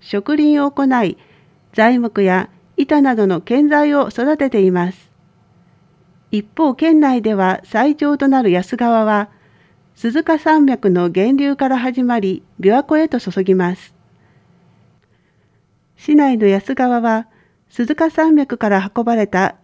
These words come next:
砂利の広がる河原が見られ、河川周辺では砂利層の中を流れる地下水が豊富であるなど、都市部の河川には見られない自然の生態系が残っているのが特徴です。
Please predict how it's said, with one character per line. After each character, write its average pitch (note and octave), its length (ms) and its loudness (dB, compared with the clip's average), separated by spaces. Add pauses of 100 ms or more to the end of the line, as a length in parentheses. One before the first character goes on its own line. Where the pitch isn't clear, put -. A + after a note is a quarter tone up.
砂 G3 140 -2
利 B3 120 0
の C#4+ 120 0
広 B3+ 260 -4
が B3 100 -2
る A#3 140 -2
河 G3+ 240 -4
原 C4+ 160 -2
が B3+ 140 -2
見 B3 100 0
ら A#3 140 0
れ、 F3+ 240 -2 (880)
河 C4+ 160 -2
川 A#3 240 0
周 C4 260 -4
辺 C4 240 0
で A#3+ 100 0
は G3 280 0 (520)
砂 A3+ 140 0
利 D4+ 100 0
層 D4+ 220 0
の D4 100 4
中 C#4+ 300 0
を G#3 80 2
流 F#3+ 160 0 (140)
れ G3+ 100 0
る F#3+ 260 -2 (200)
地 - 100 -10
下 D#4 160 -2
水 C#4+ 240 -4
が G3+ 180 2
豊 G#3 220 0
富 C#4 100 -4
で C4 120 0
あ B3+ 100 0
る B3 100 0
な G3+ 140 0
ど、 F3 300 -4 (1600)
都 A3+ 100 -2
市 C#4+ 160 -4
部 B3+ 140 0
の A3 140 2
河 C4 180 -4
川 C4 160 2
に A3+ 160 2
は G#3 120 2
見 G3 140 4
ら A3+ 140 0
れ B3 100 2
な G3+ 200 2
い F3+ 120 -2 (400)
自 A3 220 -4
然 C4+ 260 4
の A#3+ 220 -2
生 C4 260 -2
態 C#4+ 260 0
系 C#4 220 -2
が C4 140 0
残 A#3+ 240 0
っ - 20 -6
て C4 180 -4
い B3 60 2
る B3 80 0
の A3 140 0
が F#3 100 -2
特 F#3 240 -6
徴 G#3+ 240 -4
で F#3+ 200 0
す。 - 180 -20